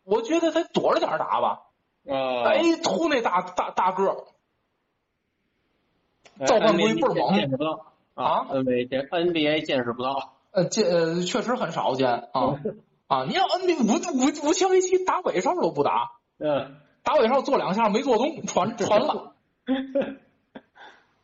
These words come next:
Speaker 1: 然后那个贝尔坦斯，我觉得，哎，他确实是，你看这个到国际赛场，
Speaker 2: 哎。
Speaker 1: 火气也打出来了啊。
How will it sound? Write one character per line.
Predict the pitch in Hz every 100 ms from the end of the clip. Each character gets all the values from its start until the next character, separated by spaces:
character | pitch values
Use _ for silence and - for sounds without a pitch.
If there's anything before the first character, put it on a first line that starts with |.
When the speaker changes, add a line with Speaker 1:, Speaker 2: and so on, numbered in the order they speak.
| _ _ _ _ _ _ _ _ _ _ _ _ _ _
Speaker 1:
然 | 175
后 | 247 233
那 | 220
个 | 180
贝 | 156 226
尔 | 226
坦 | 196 143
斯， | - 226
我 | 175 143
觉 | 151
得， | 156
哎， | 135
他 | 143 247
确 | 269 220
实 | 214
是， | 262 254
你 | 147
看 | 180
这 | 254 226
个 | 180
到 | 247
国 | - 220
际 | 269
赛 | 269
场， | 185 143 214 - _ _ _
Speaker 2:
哎。 | - 156 -
Speaker 1:
火 | 180
气 | - 370
也 | 349
打 | - 104 147
出 | 139
来 | 113
了 | 110
啊。 | - 120 113 -